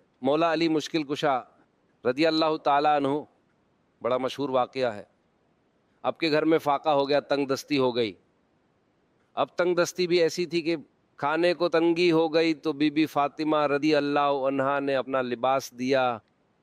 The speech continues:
کہ جا کے اسے بیچ دیں، تاکہ اس سے جو رقم ملے گی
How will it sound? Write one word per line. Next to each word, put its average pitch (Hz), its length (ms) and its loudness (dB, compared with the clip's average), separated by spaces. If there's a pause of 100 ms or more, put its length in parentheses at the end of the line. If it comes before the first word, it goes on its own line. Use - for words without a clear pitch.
(160)
کہ 135 80 -14
جا 135 140 0
کے 139 120 -8
اسے 135 180 -6
بیچ 110 260 -4
دیں، 98 80 -10 (1300)
تاکہ 156 220 0
اس 160 80 0
سے 190 140 2
جو 170 200 4
رقم 180 260 0
ملے 160 220 4
گی 135 240 -4